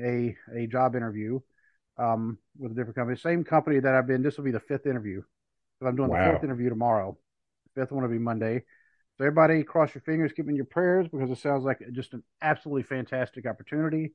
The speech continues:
Speaker 2: Oh, yeah.
Speaker 1: So, um, more to come later.
Speaker 2: Yep.
Speaker 1: But, but yeah, I'll be down in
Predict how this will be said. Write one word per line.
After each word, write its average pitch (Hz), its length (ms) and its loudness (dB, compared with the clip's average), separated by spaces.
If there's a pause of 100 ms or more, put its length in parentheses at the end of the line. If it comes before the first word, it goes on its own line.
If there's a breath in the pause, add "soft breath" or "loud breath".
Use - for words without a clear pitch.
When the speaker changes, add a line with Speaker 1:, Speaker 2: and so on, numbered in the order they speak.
Speaker 2:
Oh, 147 120 10
yeah. 107 260 8 (520)
Speaker 1:
So, 127 360 2 (840 loud breath)
um, 120 300 0 (680)
more 135 180 4
to 151 60 2
come 131 380 2 (160)
later. 110 260 -4 (520)
Speaker 2:
Yep. 113 200 4 (120)
Speaker 1:
But, 156 380 6 (1000)
but 139 80 -4
yeah, 143 120 10
I'll 151 60 12
be 151 100 2
down 151 220 6
in 139 80 -2